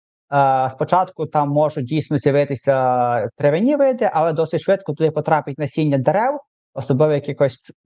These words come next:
чужорідних видів, як, е, робіння псевдоакація чи кланя синелисти, які можуть поширюватися. Е, ну, яких досить багато насаджено в лісосмугах чи в межах населених пунктів, і вони можуть поширюватися, особливо кланя синелисті, на великій відстані.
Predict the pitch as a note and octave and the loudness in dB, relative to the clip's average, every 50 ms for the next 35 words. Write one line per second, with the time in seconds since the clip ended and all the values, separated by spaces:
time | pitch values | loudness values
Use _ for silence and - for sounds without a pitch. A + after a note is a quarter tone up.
0 | _ _ D#3 C3+ - D3+ D3+ D#3 D#3+ D3+ D#3 - - - E3+ G3 G#3+ G#3+ - F#3+ | _ _ -4 0 0 2 2 0 0 0 -2 -2 0 0 0 0 0 -2 -4 -6
1 | E3 C#3+ C#3 B2 C#3+ C#3 C#3 C#3 C3 - _ D3 C#3 C3 C3 C3+ B2 B2 D3+ C#3+ | -4 -4 -2 0 2 2 2 0 -2 -6 _ -4 -4 -2 -2 -2 -2 0 0 0
2 | C#3+ C#3+ B2 - - D3 C#3 B2+ C#3+ C3+ - - A3+ A#3+ G#3+ - - E3 D3 - | 0 0 0 0 0 0 2 2 0 0 2 0 -2 -2 -2 -4 -6 -4 -4 -4
3 | C3 - - E3 G3 F#3 D3+ - E3 D#3 D3 C#3+ D#3 D#3+ D#3 - - D3 C#3 A#2+ | -2 0 0 0 2 0 -2 0 0 2 2 2 2 0 0 -2 -4 -4 -4 -2
4 | - D3 C#3 C#3 C#3 C#3 C3+ D3 - C3 - - C#3 C3 C3+ B2 B2+ B2+ B2+ A#2+ | -2 0 0 2 0 0 -2 -4 -6 -4 0 0 2 2 2 2 0 0 -2 -2
5 | - C#3 C3+ - - - _ _ _ _ _ _ _ _ _ _ _ _ _ - | 0 0 0 0 -2 -10 _ _ _ _ _ _ _ _ _ _ _ _ _ -4
6 | C#3+ C3 C3 C3 C3 B2+ B2+ B2+ B2+ - G3 G3 - D#3+ B2+ C3+ C#3+ C#3+ E3 C3+ | 0 2 2 2 2 2 0 0 -2 -4 -4 -4 -4 -2 -4 -4 -4 -4 -2 2
7 | C#3+ E3 D#3+ - D3+ C3+ C#3 F3+ D#3 D3 C#3 - D3+ B2+ - E3 D3+ C3+ A#2 - | 2 2 2 0 -2 -2 2 2 2 2 2 -2 -6 -4 0 0 0 0 0 -2
8 | C#3 C3+ C3+ C#3 C3+ C3+ C3 B2 A#2+ C3+ C3+ C3+ C3 B2+ C3 B2 - D#3 D3 - | -4 -2 0 0 2 2 2 0 0 0 2 2 2 2 0 -2 -2 -4 -2 0
9 | G3 A#3+ C4+ A#3 G#3 G3 D#3 - - - C#3 B2+ C3+ C#3+ C#3+ - D3+ - D3+ - | 2 2 2 0 0 -2 -6 -6 -4 -4 -2 0 0 0 0 0 -2 -6 -4 0
10 | - D#3+ D#3+ D#3+ E3 D#3+ - - - C#4 C#4+ B3 B3+ G#3+ F3 - D#3+ C#3 C#3+ D3+ | 2 2 2 0 -2 -4 -6 -4 -2 -2 0 0 2 0 0 2 0 0 0 0
11 | F3+ E3+ E3+ D#3+ - D#3 D3 - D3+ - - D#3+ D3 D3 C3+ C3 - A#2 - - | 0 0 0 -2 -2 -4 -4 -4 -4 0 0 2 2 0 0 -2 -2 -2 -2 -2
12 | C3 - C3+ A#2+ B2+ C#3+ C#3+ C#3 C3+ - D3 C#3+ C#3 B2 - D3+ C#3 C3+ C3+ C#3 | 0 -2 -2 0 2 2 2 2 0 0 0 0 0 -2 -2 0 0 2 2 2
13 | C3 C3 - C#3+ C3+ C3+ C3+ C3+ D3+ D3+ D3+ D3 D#3 F#3+ C#4 - - - B3 G#3 | 0 -2 -4 -4 -4 -2 -2 0 -2 -2 -2 -2 -2 -2 -2 -2 -2 -2 -2 0
14 | G#3+ A3+ | 0 0